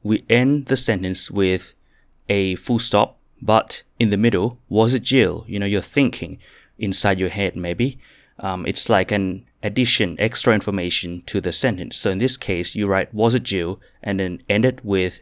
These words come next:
a question mark. But please note that the sentence, "Was it Jill?" comes between the whole thing,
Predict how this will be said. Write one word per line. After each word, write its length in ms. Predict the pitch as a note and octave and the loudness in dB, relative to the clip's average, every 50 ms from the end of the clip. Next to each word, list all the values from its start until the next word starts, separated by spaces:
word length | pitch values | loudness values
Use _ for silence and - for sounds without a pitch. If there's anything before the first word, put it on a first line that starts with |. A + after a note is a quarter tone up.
| - _ - | -12 _ -6
a 160 | F2+ F2+ F2 | -6 -6 -6
question 500 | - - - C#3 C3 - - G#2+ F2+ F2 | -4 2 2 4 4 4 0 -2 -4 -4
mark. 200 | E2 D#2 C#2+ - _ _ _ _ _ _ _ _ _ _ - | -6 -8 -12 -14 _ _ _ _ _ _ _ _ _ _ -4
But 120 | - A2+ - | -4 -4 0
please 280 | - F3 F#3 F#3 - | 2 2 2 2 4
note 160 | C#3+ B2 A2+ A2+ | 2 2 2 4
that 220 | G#2+ G2+ F#2+ F2+ - _ _ _ _ _ _ _ _ _ _ | 4 4 4 2 -2 _ _ _ _ _ _ _ _ _ _
the 420 | - G#2 G#2 G#2+ G#2 G2+ G2+ G2 F#2+ | -2 4 6 6 8 8 6 4 2
sentence, 500 | - - C#3+ A#2+ A2 F#2+ E2+ - - - _ | 2 2 2 2 2 0 0 -2 -6 -8 _
"Was 260 | - G#2 A2 A2+ G#2 A#2+ | 2 4 4 6 4 4
it 80 | A2 | 0
Jill?" 440 | F#2+ - G#2 F#2+ F2 F2 F#2 A2 A#2+ - _ _ _ _ | 0 0 0 2 2 0 -2 -4 -6 -10 _ _ _ _
comes 560 | - - B2 A#2+ A2+ A#2 A#2 A#2 A#2 A#2 - | -4 2 4 4 6 6 6 6 4 2 -2
between 720 | - - G#2+ - - - G#2+ G2 F#2 F#2 F#2+ G2 A2 - - | -4 -6 -6 -6 -4 -4 -2 -2 -2 -4 -6 -8 -10 -12 -8
the 180 | - - G2 - | -4 -4 -2 0
whole 180 | G#2+ G#2 G2+ | 2 2 2
thing, 360 | F#2 - G2+ G2 A2+ D#3+ - | 2 2 0 0 0 0 -2